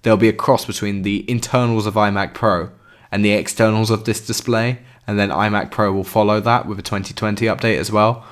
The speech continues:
Um, I think we've got one more iMac Pro with the old design, but no more iMacs with the old design, if that makes sense. They're all gonna move over to this display.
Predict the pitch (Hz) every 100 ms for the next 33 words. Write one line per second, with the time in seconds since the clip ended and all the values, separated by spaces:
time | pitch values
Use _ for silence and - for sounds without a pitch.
0 | - - _ _ _ - 92 92 92 92
1 | - 113 117 113 113 120 110 120 127 131
2 | 123 - 110 107 101 - - 104 92 92
3 | - _ _ 107 92 104 95 95 90 92
4 | 95 85 87 92 _ _ _ _ 107 92
5 | 95 98 104 101 101 95 87 95 80 -
6 | 98 87 71 - 117 - - 110 - -
7 | 65 - 80 - 101 98 107 104 101 98
8 | 98 92 - 95 - 95 107 85 90